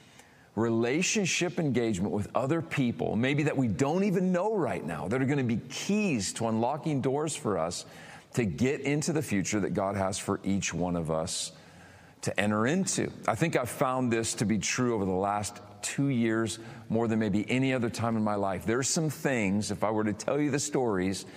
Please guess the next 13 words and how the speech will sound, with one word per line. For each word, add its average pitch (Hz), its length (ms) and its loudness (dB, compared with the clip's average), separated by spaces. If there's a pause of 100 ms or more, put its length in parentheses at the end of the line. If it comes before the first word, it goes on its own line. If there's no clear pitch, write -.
(640)
of - 240 -2
people 147 320 2
that 117 160 0
helped 135 540 0
out 139 180 0
Harbor, 95 560 0
that 101 260 -2
weren't 147 300 2
even 185 160 2
a 151 60 0
part 185 440 -2
of 156 100 -2
Harbor, - 520 -6